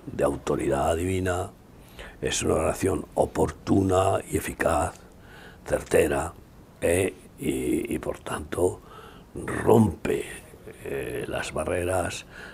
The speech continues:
rompe ataduras, eh, elim-, eh, expulsa a las huestes de maldad, a los enemigos,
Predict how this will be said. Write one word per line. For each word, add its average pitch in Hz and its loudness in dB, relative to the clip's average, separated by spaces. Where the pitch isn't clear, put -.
rompe 110 2
ataduras, 87 -4
eh, 76 -2
elim-, - 0
eh, - 0
expulsa - 8
a - 0
las 78 -4
huestes 90 -2
de 113 -4
maldad, 87 0
a 85 0
los 87 -4
enemigos, 87 -4